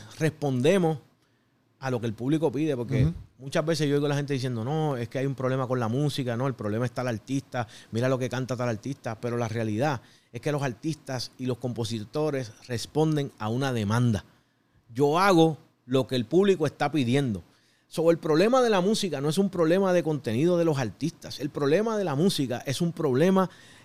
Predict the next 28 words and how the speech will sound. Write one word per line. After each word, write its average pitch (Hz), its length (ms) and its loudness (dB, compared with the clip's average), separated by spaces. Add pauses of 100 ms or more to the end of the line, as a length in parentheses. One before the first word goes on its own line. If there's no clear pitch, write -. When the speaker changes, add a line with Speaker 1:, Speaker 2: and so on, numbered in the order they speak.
(120)
Speaker 1:
que 120 160 -4
está 143 480 0
escrito 156 640 2
en 127 180 0
la 107 140 -2
Biblia 156 540 6
hace 139 440 0
más 123 340 -2
de 135 120 2
dos 110 160 0
mil 120 220 0
años. 117 480 0
El 107 180 -2
Speaker 2:
Ajá. 101 80 -8
Speaker 1:
corazón 113 540 0
de 165 100 0
la 143 120 0
gente 160 460 -2
está 107 280 -4
lejos 175 360 2
de 113 160 -4
Dios 117 320 0
y 127 100 -4
la 107 120 0
gente 175 300 4
está 135 200 -4
pidiendo 165 520 2
música 151 540 0